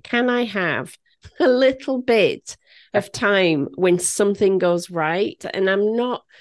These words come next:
that sounds moany, and I'm v-, very aware that I'm very lucky and I have a nice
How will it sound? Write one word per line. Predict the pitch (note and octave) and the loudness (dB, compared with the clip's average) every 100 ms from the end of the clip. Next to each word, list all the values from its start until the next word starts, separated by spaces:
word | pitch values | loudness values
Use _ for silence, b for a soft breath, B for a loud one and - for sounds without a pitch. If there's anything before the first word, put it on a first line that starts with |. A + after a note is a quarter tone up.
| b b b b _ - - G#3+ | b b b b _ -20 -18 -4
that | A#3 - | -4 -2
sounds | B3+ A3+ A3 G3 | 0 4 4 2
moany, | G3 G3+ G3 F3+ D#3+ C#3+ G2+ C#3 - | 2 4 6 6 4 2 0 -4 -6
and | F3 | -2
I'm | F3 F3 | 0 -2
v-, | F3 - F3+ F3+ F3+ E3 F3 - | -4 -12 -16 -14 -10 -8 -8 -8
very | F#3 G#3+ A3 A3 G#3 | -4 0 4 6 6
aware | F#3+ E3+ D3 | 6 4 2
that | - | 0
I'm | D3 D3 | -2 -2
very | D#3 D3 D#3 | 0 0 0
lucky | D3+ D3 C#3+ - F#3+ B3 - | 0 -4 -4 -2 -2 -2 -6
and | D#3 D#3 | -6 -6
I | |
have | D3+ D3+ | -4 -4
a | D3+ | -4
nice | C#3+ D3+ D#3+ - | -2 -2 -4 -8